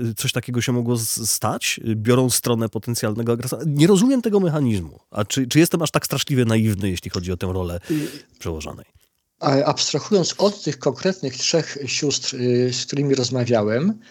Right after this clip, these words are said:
Speaker 2: ale mówiąc o tym, jak reagują przełożone w sposób bardziej ogólny, y, przytaczam badania, y, hiszpańskiej, y, psycholog pracującej w, na Wyspach Brytyjskich, Glorii Duravilla, y,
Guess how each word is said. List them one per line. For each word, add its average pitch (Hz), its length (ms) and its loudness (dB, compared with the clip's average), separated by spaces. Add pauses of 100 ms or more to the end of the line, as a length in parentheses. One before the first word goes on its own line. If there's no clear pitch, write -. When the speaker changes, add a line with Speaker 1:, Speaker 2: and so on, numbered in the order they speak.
(240)
Speaker 2:
ale 135 200 6
mówiąc 160 360 2
o 147 100 0
tym, 143 260 0
jak 139 240 4
reagują 135 440 0
przełożone 127 640 2
w 107 40 -8
sposób - 340 -6
bardziej 120 280 -4
ogólny, 113 520 -2 (680)
y, 127 760 6
przytaczam 165 720 2
badania, 143 920 2 (100)
y, 131 580 -2 (180)
hiszpańskiej, 135 1080 2 (320)
y, 120 40 0
psycholog 127 640 2
pracującej 127 680 0
w, - 180 -8 (360)
na 120 100 0
Wyspach 123 280 0
Brytyjskich, 123 640 -2 (300)
Glorii 127 340 4
Duravilla, 123 640 4 (960)
y, 127 400 4